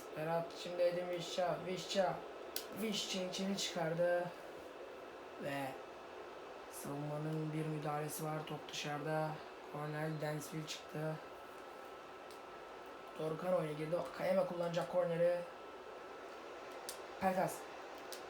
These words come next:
Ve faul. Sarı kart geliyor.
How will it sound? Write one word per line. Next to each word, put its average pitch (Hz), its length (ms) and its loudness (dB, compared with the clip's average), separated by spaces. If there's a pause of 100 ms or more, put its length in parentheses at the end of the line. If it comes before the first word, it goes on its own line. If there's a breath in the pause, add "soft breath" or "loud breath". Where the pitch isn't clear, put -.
(2750)
Ve 175 140 6
faul. 170 320 10 (1900)
Sarı 175 360 2
kart 160 240 2
geliyor. 165 380 4